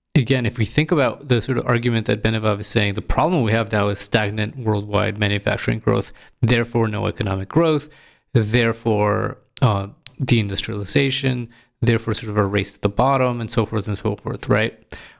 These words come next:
Uh, and no other sector that's growing. This is because we rely primarily on something like G D P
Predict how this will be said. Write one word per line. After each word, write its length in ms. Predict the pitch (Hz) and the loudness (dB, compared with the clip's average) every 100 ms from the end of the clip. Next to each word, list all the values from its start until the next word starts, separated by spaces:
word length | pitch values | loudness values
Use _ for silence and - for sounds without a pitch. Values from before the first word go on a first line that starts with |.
| - | -2
Uh, 180 | 104 95 131 | 0 0 0
and 160 | 120 | 2
no 180 | 127 123 | 2 2
other 160 | 120 113 | 0 0
sector 340 | 113 104 107 | 0 -2 -2
that's 160 | 101 - | -4 0
growing. 320 | 104 101 104 - _ _ - | 0 0 -6 -16 _ _ 0
This 180 | 139 185 | 2 2
is 100 | 156 | 0
because 840 | 139 - - 160 151 117 110 - | -2 0 0 2 2 0 -6 -8
we 200 | 135 131 | 2 2
rely 880 | 120 113 113 131 131 120 117 113 104 _ _ _ _ _ - - - | 4 2 2 2 2 2 0 0 -4 _ _ _ _ _ -18 -8 -2
primarily 520 | - 127 117 131 139 117 | 2 2 2 2 2 0
on 60 | |
something 320 | - 120 113 | -2 -4 -2
like 80 | 104 | -2
G 140 | 104 110 | 0 -2
D 120 | 110 | -4
P 460 | - 127 120 113 | 0 0 0 -4